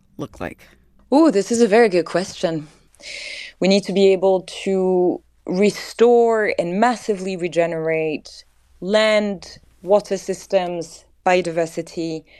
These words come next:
Speaker 2: We need to be able to indeed sort of protect the key ecosystems that, again, intuitively we all know, right? The Congo Basin, the Amazon Basin, but also a number of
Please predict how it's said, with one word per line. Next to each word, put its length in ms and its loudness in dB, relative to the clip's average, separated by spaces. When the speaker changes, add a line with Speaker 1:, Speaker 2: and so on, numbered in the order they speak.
Speaker 2:
We 80 -2
need 200 0
to 100 -12
be 180 0
able 220 2
to 140 -8
indeed 280 -8
sort 140 -14
of 60 -20
protect 800 -4
the 180 -8
key 200 0
ecosystems 540 -4
that, 200 0
again, 360 0
intuitively 600 -4
we 160 -2
all 140 -2
know, 260 -8
right? 260 -8
The 80 -20
Congo 280 -16
Basin, 560 -4
the 120 -6
Amazon 380 -4
Basin, 380 -12
but 100 -10
also 220 -6
a 40 -8
number 340 0
of 160 0